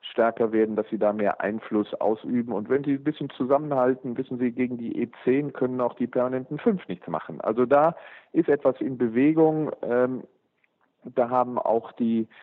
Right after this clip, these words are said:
die Staaten, die vor uns im Sicherheitsrat waren, jetzt sind gerade die, ähm, Schweden, ähm, ausgesch-, und die Niederländer ausgeschieden. Zwei Länder, die das mit sehr viel Engagement auch vorangetrieben haben im Sicherheitsrat, dass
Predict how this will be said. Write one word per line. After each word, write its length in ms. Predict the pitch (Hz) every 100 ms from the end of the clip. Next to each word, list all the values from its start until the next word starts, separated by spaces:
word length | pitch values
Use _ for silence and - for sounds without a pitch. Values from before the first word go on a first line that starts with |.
| - -
die 100 | 117
Staaten, 420 | - 117 117 117
die 100 | 107
vor 260 | - 143 139
uns 160 | 135
im 120 | 127
Sicherheitsrat 760 | 120 120 120 113 - 117 110 113
waren, 480 | 110 113 113 113 107
jetzt 160 | 107
sind 160 | 107 101
gerade 380 | 98 104 101 98
die, 400 | - 101 95 87 _ - _ -
ähm, 360 | 101 98 90 - -
Schweden, 720 | - - 123 120 120 123 117 - - _ -
ähm, 540 | 104 104 104 104 92 -
ausgesch-, 920 | - - - 110 110 - 113 110 -
und 240 | - 107 98
die 160 | 101 95
Niederländer 680 | 113 143 123 120 120 110 -
ausgeschieden. 840 | 110 - - 117 - 120 117 110 -
Zwei 160 | 107 113
Länder, 400 | 110 113 107 101
die 260 | - 104
das 180 | 98 101 -
mit 140 | 101 - - 104
sehr 160 | 151
viel 220 | - 117 -
Engagement 800 | 107 104 101 - 101 113 120 92
auch 220 | 101 -
vorangetrieben 800 | 110 98 127 131 - 120 117 110
haben 240 | 104 104
im 120 | 107
Sicherheitsrat, 880 | 104 110 107 104 - - 98 101
dass 80 | -